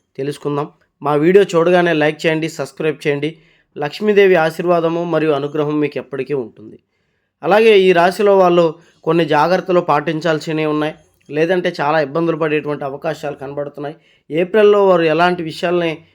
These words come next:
ఎదుర్కోబోతున్నారు అన్నది చెప్తున్నాను. ఈ వీడియో చివరి వరకు చూడండి, మీకు పూర్తిగా అర్థమవుతుంది. సబ్స్క్రైబ్ చేయడం మాత్రం మర్చిపోకండి. దుర్గాదేవి జ్యోతిష్యాలయం లక్ష్మణరాజు గురూజీ.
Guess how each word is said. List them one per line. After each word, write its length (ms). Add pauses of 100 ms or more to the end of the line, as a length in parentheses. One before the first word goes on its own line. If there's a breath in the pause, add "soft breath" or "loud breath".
(100)
ఎదుర్కోబోతున్నారు 800
అన్నది 320
చెప్తున్నాను. 460 (360 soft breath)
ఈ 80
వీడియో 280
చివరి 320
వరకు 300
చూడండి, 460
మీకు 280
పూర్తిగా 400
అర్థమవుతుంది. 600 (380 soft breath)
సబ్స్క్రైబ్ 460
చేయడం 300
మాత్రం 320 (260)
మర్చిపోకండి. 640 (1400)
దుర్గాదేవి 760
జ్యోతిష్యాలయం 760
లక్ష్మణరాజు 640
గురూజీ. 400